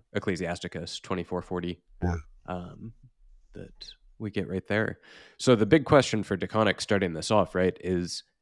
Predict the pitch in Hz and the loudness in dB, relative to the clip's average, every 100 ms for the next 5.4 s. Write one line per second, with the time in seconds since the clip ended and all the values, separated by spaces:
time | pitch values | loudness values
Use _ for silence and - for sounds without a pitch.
0 | _ _ - 120 107 - 82 - 101 - | _ _ 6 6 6 0 -8 -2 -2 -2
1 | 85 82 82 - 92 98 90 85 - - | -4 -6 -6 -8 -4 0 0 0 -6 -14
2 | - - - _ - 113 113 95 87 95 | -20 -20 -20 _ 2 6 6 6 0 -4
3 | 90 104 101 - 85 82 82 82 - _ | 0 2 2 -2 -8 -8 -10 -14 -16 _
4 | _ _ _ - 85 80 87 110 107 90 | _ _ _ -12 -10 -6 2 2 2 -2
5 | 87 82 82 | -6 -8 -8